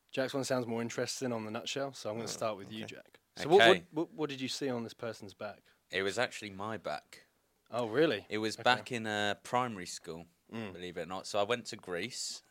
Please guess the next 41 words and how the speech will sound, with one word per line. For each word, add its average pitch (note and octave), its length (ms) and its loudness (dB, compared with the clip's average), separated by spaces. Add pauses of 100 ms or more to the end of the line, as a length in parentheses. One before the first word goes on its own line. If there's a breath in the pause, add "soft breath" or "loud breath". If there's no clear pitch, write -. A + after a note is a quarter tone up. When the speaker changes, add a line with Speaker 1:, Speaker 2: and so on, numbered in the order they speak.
(160)
Speaker 3:
and, F2+ 360 -6
uh, F2+ 380 -2 (540 soft breath)
I G#2 80 4
bought, D3 260 2
do - 120 -10
you - 20 -8
remember F3 240 -4
back D#3+ 260 0
in D3 80 -10
the C#3+ 60 -6
day B2+ 260 2
there F#2+ 140 2
was F#2+ 160 -2
those, G2 240 -2
like, F#2 200 -4
tattoo G2+ 640 -6 (200)
booklets - 840 -6 (720)
that F2+ 240 0
you'd, F#2 240 -12
like, F2 200 -2
Speaker 1:
Oh, G#2+ 120 -2
the F#2+ 60 -8
sticky - 340 -6
ones. G2 280 -12
Speaker 3:
Yeah, G2+ 400 4
and A2 100 0
Speaker 1:
Oh, A2 60 2
Speaker 3:
you'd G#2 100 0
Speaker 1:
yeah. G2 40 -8
Speaker 3:
put G#2+ 240 -4
'em F2+ 360 -8 (140)
on F#2+ 140 -6
your F#2 100 -2
body F#2 500 -4
and F2 200 -10
you'd, E2+ 160 -16
like, E2+ 240 -12
scrub - 420 -2
'em F2+ 140 -8
with F2 160 -8
a F2 180 -14